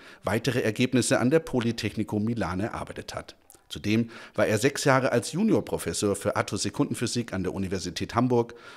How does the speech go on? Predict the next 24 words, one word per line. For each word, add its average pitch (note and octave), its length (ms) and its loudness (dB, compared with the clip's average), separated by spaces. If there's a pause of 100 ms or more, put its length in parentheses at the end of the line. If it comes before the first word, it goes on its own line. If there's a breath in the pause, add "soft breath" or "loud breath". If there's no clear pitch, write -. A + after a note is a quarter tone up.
und - 180 -2
dem A2+ 140 2
Center D3 420 2
for F#2+ 220 -2
Free A#2 380 0
Electron F#2+ 480 -2
Laser A#2 260 0
Science A2+ 460 2
in A#2+ 180 -4
Hamburg, G#2 400 2 (320 loud breath)
bevor G#2 300 2
er G#2 100 4
zwanzig C#3+ 540 2
zwanzig A2 500 0
eine A#2+ 140 2
Berufung A2 400 -2
als - 160 -4
Professor - 480 -2
an F#2 80 -2
der G2 160 -2
Hochschule F#2+ 320 -6
Coburg F#2 400 -6
angenommen D2 480 -10
hat. - 200 -12